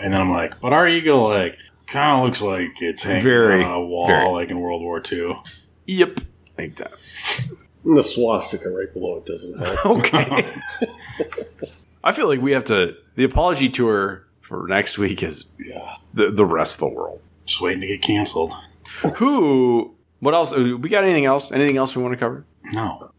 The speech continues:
Speaker 2: Just throw some random tidbits out there. Who's gonna be the betting
Speaker 3: How, how's
Speaker 2: favorite
Speaker 3: Minnesota,
Speaker 2: at the
Speaker 3: how,
Speaker 2: Masters?
Speaker 3: is there Minnesota golf going on now?
Speaker 1: Yeah, Jordan and I
Speaker 2: Yeah,
Speaker 1: played
Speaker 2: yeah,
Speaker 1: on
Speaker 2: yeah.
Speaker 1: Friday.
Speaker 2: Yeah.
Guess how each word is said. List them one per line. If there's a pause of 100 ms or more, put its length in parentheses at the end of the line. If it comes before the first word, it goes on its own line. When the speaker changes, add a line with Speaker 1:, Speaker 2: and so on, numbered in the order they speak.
Speaker 2:
Just
throw
some
random
tidbits
out
there. (300)
Who's
gonna
be
the
betting
Speaker 3:
How,
how's
Speaker 2:
favorite
Speaker 3:
Minnesota,
Speaker 2:
at
the
Speaker 3:
how,
Speaker 2:
Masters? (240)
Speaker 3:
is
there
Minnesota
golf
going
on
now? (120)
Speaker 1:
Yeah, (120)
Jordan
and
I
Speaker 2:
Yeah,
Speaker 1:
played
Speaker 2:
yeah,
Speaker 1:
on
Speaker 2:
yeah.
Speaker 1:
Friday. (340)
Speaker 2:
Yeah.